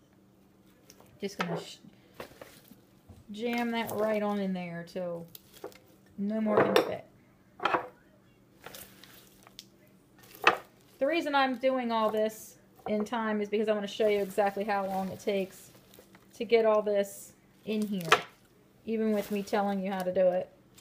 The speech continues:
how long it takes to make these salads, because the prep on it was really nil, and you don't even have to cut everything up like I did. I just do. All right, so filling that up. Looks like we're gonna have some extra salad greens left over, maybe.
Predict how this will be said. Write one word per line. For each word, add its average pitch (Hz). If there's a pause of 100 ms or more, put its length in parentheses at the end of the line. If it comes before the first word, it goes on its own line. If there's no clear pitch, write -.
(760)
how 214
long 202
it -
takes 196
to -
make 190
these 185
salads, 190
because 202
the 190
prep 240
on 196
it 196
was 185
really 190
nil, 185
and 190
you 202
don't 247
even 208
have 208
to 185
cut 214
everything 185
up 202
like 170
I 160
did. 170
I 170
just 160
do. - (600)
All - (220)
right, -
so - (320)
filling -
that 202
up. - (1900)
Looks -
like 226
we're 208
gonna 208
have 202
some -
extra -
salad 190
greens 170
left 170
over, 165
maybe. 165